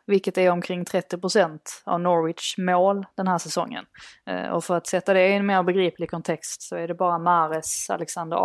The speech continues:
Arnold och De Bruyne som har gjort fler.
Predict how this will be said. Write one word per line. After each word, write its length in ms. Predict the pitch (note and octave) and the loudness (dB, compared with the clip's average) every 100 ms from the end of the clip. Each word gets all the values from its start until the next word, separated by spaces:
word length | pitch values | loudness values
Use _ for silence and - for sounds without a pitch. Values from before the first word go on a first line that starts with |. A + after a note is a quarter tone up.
| D#3+ | 2
Arnold 240 | D3+ D#3 | -2 -8
och 160 | - _ - - - | -10 _ -18 -18 -16
De 220 | E3 E3+ - - | -6 -6 -6 -2
Bruyne 580 | F#3 F#3+ E3 D#3 E3+ G3+ | 4 4 4 -4 -4 -4
som 260 | - F#3 F3 | -4 -4 0
har 160 | E3+ | 0
gjort 240 | E3 E3+ - | 0 -4 0
fler. 280 | G3 F#3 | 2 2